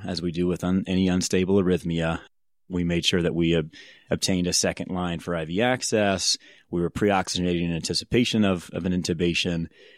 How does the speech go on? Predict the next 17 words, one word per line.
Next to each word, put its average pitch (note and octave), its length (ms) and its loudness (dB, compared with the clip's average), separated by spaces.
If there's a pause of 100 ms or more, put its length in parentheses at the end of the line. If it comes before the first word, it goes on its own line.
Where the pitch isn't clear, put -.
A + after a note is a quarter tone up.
(200)
And G2+ 120 0
we G2 140 4
attempted A#2+ 580 2 (240)
additional B2+ 440 2
sodium C3 280 2
bicarbonate, A2+ 520 0 (360)
but - 160 -4
persisted G#2+ 520 0
with F2+ 240 -4
this - 260 0 (420)
wide G2+ 300 2
complex F#2+ 460 -2
tachycardia. E2+ 680 -2 (140)
We A2 160 4
also A2 260 4
gave G2 220 4
her F#2 220 2